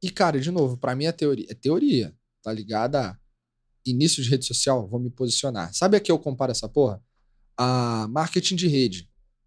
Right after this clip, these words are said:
que a galera fala que é pirâmide, o cacete é quatro. Chega uma empresa nova no Brasil que alguém avalia com puta potencial. Aí vem esses caras, tipo Caio Carneiro, os caras que são famosões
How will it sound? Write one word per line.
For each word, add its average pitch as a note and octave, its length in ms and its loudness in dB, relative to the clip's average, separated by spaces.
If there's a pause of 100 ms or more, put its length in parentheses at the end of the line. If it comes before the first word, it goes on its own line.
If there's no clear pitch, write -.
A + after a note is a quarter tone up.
(320)
que C3+ 80 -2
a - 20 0
galera C3 300 0
fala B2+ 180 -8
que - 100 -12
é - 20 -14
pirâmide, A#2+ 540 -2
o - 40 -16
cacete A2 340 -8
é - 20 -20
quatro. B2+ 380 0 (420)
Chega F#3+ 280 0
uma A3+ 140 0
empresa F3 520 0
nova C#3 340 -4
no C3 100 -6
Brasil G#2+ 580 -2 (180)
que C3 260 2
alguém C3 420 2
avalia C#3 520 2
com C3 220 -4
puta F#3 300 0
potencial. C#3+ 720 -2 (400)
Aí B2 100 4
vem D3 160 2
esses - 280 2
caras, C3+ 300 0
tipo - 280 -8
Caio C#3+ 200 2
Carneiro, B2 720 4
os G#2+ 100 -4
caras D#3 200 0
que - 80 -8
são D#3 100 -2
famosões D3 840 0